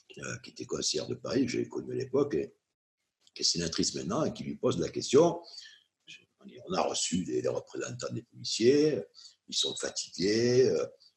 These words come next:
euh, ils n'en peuvent plus. Euh, d'ailleurs, elle a, elle a dit une chose qui est très vraie, c'est que les policiers avaient demandé à la cadre du maintien de l'ordre aussi de, de ne pas aller au contact, qu'il fallait conserver cette vieille tradition du maintien de l'ordre, de,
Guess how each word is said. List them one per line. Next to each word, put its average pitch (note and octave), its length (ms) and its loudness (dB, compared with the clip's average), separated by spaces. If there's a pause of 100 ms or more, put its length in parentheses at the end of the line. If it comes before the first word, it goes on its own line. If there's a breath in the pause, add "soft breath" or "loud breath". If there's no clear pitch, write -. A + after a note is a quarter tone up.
euh, C2 320 0
ils B1 140 -2
n'en B1+ 100 -6
peuvent - 260 -8
plus. A2+ 600 4 (500 soft breath)
Euh, C2+ 220 2
d'ailleurs, D#2+ 400 4 (880)
elle C#2+ 140 0
a, D2+ 180 -2
elle C#2 100 2
a C#2 80 2
dit C#2+ 120 -6
une C#2 120 -8
chose D#2 300 -2
qui - 80 -20
est - 20 -16
très - 160 -4
vraie, D#2 220 2
c'est - 160 -4
que C2 80 -6
les C2 100 -4
policiers C2 460 -4
avaient B1 120 -2
demandé B1+ 380 -4
à C2+ 60 -2
la B1 80 -6
cadre C2 220 -2
du B1+ 60 -8
maintien B1 180 -10
de B1+ 60 -8
l'ordre C2+ 200 2
aussi - 240 0
de, B1 180 -6 (460 loud breath)
de - 40 -8
ne - 100 -10
pas - 180 -2
aller D2+ 140 2
au D2 100 2
contact, F2+ 460 2
qu'il - 100 -12
fallait C#2+ 300 -2
conserver D2+ 500 -2
cette - 220 -6
vieille D2+ 200 -2
tradition - 460 -4
du C2+ 100 -10
maintien C2 300 -8
de C2+ 80 -4
l'ordre, C2+ 320 0
de, B1+ 180 -2